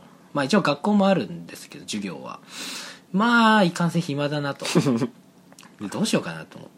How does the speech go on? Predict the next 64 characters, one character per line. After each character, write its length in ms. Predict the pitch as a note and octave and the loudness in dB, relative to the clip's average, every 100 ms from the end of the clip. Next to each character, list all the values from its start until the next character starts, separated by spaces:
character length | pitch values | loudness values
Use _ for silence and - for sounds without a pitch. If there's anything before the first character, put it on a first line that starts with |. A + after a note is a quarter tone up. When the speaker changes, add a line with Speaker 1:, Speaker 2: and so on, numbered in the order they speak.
| - | -20
Speaker 1:
て。 140 | - - - - - | -18 -18 -20 -14 -4
で、 340 | B2+ C3 - - - - - | 0 0 -2 -12 -20 -20 -10
ま 360 | E3 E3+ G#2+ - _ _ _ - | 4 4 4 -4 _ _ _ -2
あ、 40 | |
も 80 | D#3+ | -2
う 20 | |
暇 260 | - E3+ F3 | 4 6 8
な、 360 | F3+ F3 F3 - E3 | 6 4 0 -6 -2
ね、 200 | F3 D3+ | 0 0
な 140 | C#3+ | -4
ん 40 | |
て 80 | A2+ | -8
い 20 | |
う 40 | F3 | -10
の、 60 | |
暇 320 | F3 D#3 D#3+ F3 | -6 0 4 6
な 280 | F3+ F3+ B2+ | 6 4 0
時 120 | D3 | 0
間 180 | D#3 D3 | 2 4
ば 80 | D3 | 2
っ 80 | - | 0
か 120 | E2+ | -10
で 120 | - | -10
遊 200 | G2 B2 | -10 -4
ん 40 | |
で 60 | A#2 | -4
ば 120 | A#2+ | -4
っ 40 | - | -6
か 140 | - F#2 | -10 -8
の 100 | F2+ | -6
英 100 | F#2+ | -8
福 180 | - - | -8 -12
さ 140 | - | -14
ん 100 | - - - D#4+ D4+ - C#4 - | -16 -6 2 4 4 2 -2 -4
に 200 | D3 E3+ | 2 4
ち 100 | - | 4
ょ 40 | B2+ | -2
っ 20 | |
と 120 | F#2+ | -4
い 80 | F#2+ | -6
ろ 120 | G2 | -6
い 40 | G2+ | -6
ろ 80 | G#2 | -6
教 60 | - | -2
え 20 | |
て 60 | E3 | 4
も 60 | |
ら 40 | E3+ | 4
お 20 | |
う 20 | |
か 80 | E3+ | 2
な 160 | E2 E2 | -8 -12
な 100 | E2 | -14
ん 40 | |
て 80 | E2+ | -14
思 100 | E2 | -16
う 20 | |
ん 40 | E2 | -16
で 60 | |
す 60 | - | -18
け 100 | - | 0
ど。 120 | A2+ G#2+ G2 F#2+ | 6 8 8 4
Speaker 2:
お 80 | |
ー。 40 | F2+ | 2